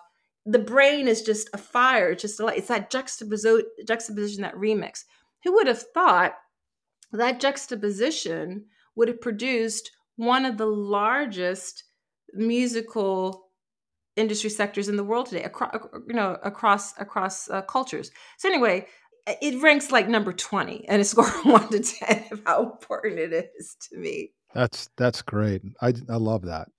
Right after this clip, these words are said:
Speaker 2: I knew, I, I knew it was gonna be above ten. So
Speaker 1: Yeah. Yeah.
Speaker 2: yeah, so that's great. Talk to us about, you know, you, you are, uh, you know, you're a woman, obviously, and, uh, I have three daughters. So I always,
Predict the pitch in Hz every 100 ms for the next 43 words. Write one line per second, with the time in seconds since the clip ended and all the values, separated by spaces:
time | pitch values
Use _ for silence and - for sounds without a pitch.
0 | - 139 156 185 123 127 - - 135 180
1 | 160 113 127 120 113 113 92 - 110 120
2 | 113 - 113 98 87 - _ - - 104
3 | 101 - _ - 262 - - - _ _
4 | - 131 117 107 107 _ - 123 - 117
5 | 104 - _ _ _ _ _ - 185 190
6 | - 285 254 - 113 113 113 110 117 _
7 | _ _ _ 123 120 117 117 147 160 131
8 | 143 123 117 107 101 95 92 _ _ _
9 | - 120 110 107 135 120 117 123 123 117
10 | - _ _ _ _ _ _ _ _ -
11 | 113 113 117 123 113 101 - 117 110 107
12 | 113 143 165 - 147 113 107 107 120 -
13 | - - 127 113 110 - _ _ - 165
14 | 160 131 -